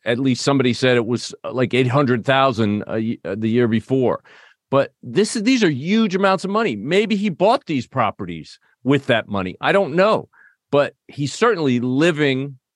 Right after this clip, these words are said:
and buying drugs and, and manipulating these people for over the course of, of almost ten years. Ten years. He stole from their lives.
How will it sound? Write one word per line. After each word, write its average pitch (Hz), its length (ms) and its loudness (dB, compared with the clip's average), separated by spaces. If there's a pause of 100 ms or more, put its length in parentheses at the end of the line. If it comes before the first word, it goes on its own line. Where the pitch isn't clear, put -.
and 117 340 -6
buying 147 360 2
drugs 139 640 2
and, 120 480 -4 (420)
and 123 340 2
manipulating 131 680 2
these 107 200 -4
people 110 500 0
for 117 460 2
over 139 160 2
the 143 80 -2
course 123 440 0
of, 113 360 -2 (540)
of 113 100 -4
almost 143 380 0
ten 156 320 -2
years. 202 640 0 (260)
Ten 196 300 0
years. 208 600 0 (280)
He 127 60 -10
stole 165 380 0
from 147 180 -2
their 143 140 2
lives. 139 640 -2